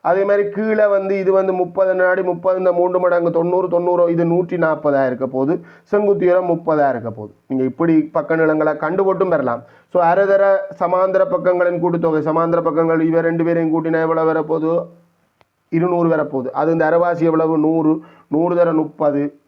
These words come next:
மூவாயிரம். அப்ப நான் அங்க சுருக்கினது போல உங்களுக்கு ஓம்படா, மூவாயிரத்துக்கு நாலாயிரம் போட்டுட்டேன். ஆ, நல்ல காலம் செக் பண்ணி பார்த்தனா இப்படி வெட்டுது என்ன? ம், மூவாயிரத்துக்கு நாலாயிரம் என்று போட்டுட்டேன், கூட்டல் பிழை.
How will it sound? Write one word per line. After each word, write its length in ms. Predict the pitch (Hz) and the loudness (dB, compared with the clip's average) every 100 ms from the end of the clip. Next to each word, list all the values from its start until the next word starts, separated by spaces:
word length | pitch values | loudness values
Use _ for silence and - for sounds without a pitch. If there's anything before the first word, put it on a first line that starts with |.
| _ _ _ _ _ _ | _ _ _ _ _ _
மூவாயிரம். 500 | 160 175 131 117 107 - | -4 -2 -2 -2 -8 -12
அப்ப 180 | 127 123 | -10 -8
நான் 160 | 127 127 | -6 -6
அங்க 180 | 127 117 | -8 -6
சுருக்கினது 360 | 156 143 143 135 | -4 -2 -2 -2
போல 200 | 127 120 | -2 -4
உங்களுக்கு 440 | 113 107 104 120 | -4 -8 -10 -10
ஓம்படா, 200 | 123 110 104 127 | -8 -10 -10 -8
மூவாயிரத்துக்கு 560 | 127 120 120 113 113 | -4 -4 -6 -8 -10
நாலாயிரம் 320 | 110 110 104 | -8 -8 -10
போட்டுட்டேன். 480 | 101 98 87 - - | -14 -18 -20 -16 -10
ஆ, 100 | 117 113 _ _ _ _ _ _ _ _ _ _ | -10 -12 _ _ _ _ _ _ _ _ _ _
நல்ல 260 | 98 98 107 | -16 -12 -10
காலம் 320 | 104 127 147 | -4 -2 -2
செக் 220 | 143 135 | -4 -8
பண்ணி 160 | 143 139 | -6 -4
பார்த்தனா 380 | 139 135 131 131 | -4 -6 -4 -6
இப்படி 240 | 131 131 | -6 -6
வெட்டுது 260 | 120 113 117 | -6 -6 -4
என்ன? 200 | 131 113 - - | -4 -6 -10 -16
ம், 240 | 120 110 110 _ _ _ _ _ _ _ - | -12 -12 -14 _ _ _ _ _ _ _ -12
மூவாயிரத்துக்கு 540 | 127 139 143 135 135 135 | -4 0 0 0 -4 -2
நாலாயிரம் 420 | 131 131 135 135 | 0 0 0 0
என்று 120 | 131 | -2
போட்டுட்டேன், 340 | 123 117 117 | -6 -8 -10
கூட்டல் 280 | 127 143 147 | -8 -4 -4
பிழை. 280 | 135 208 | -4 -8